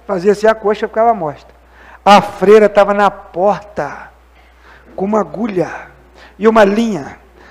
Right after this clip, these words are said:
cercou as madrinhas, elas tiveram que entrar na igreja assim, porque ficou justo, né, que fechou rachado, aí entrou todo mundo igual pinguim na igreja. Casamento da minha prima, eu vi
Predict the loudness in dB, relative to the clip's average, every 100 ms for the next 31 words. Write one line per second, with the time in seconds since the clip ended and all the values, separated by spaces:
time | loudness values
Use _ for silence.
0 | _ -16 -2 2 2 2 4 4 6 4
1 | 4 2 2 4 4 4 4 4 2 2
2 | 2 2 4 4 4 -2 -8 -10 -20 0
3 | 0 4 2 4 -2 -2 -4 -2 -2 -2
4 | 2 4 4 4 4 4 -2 -16 -20 -4
5 | 4 4 6 4 6 4 4 4 4 4
6 | 0 0 2 4 4 4 2 2 4 2
7 | 4 2 0 4 4 4 -2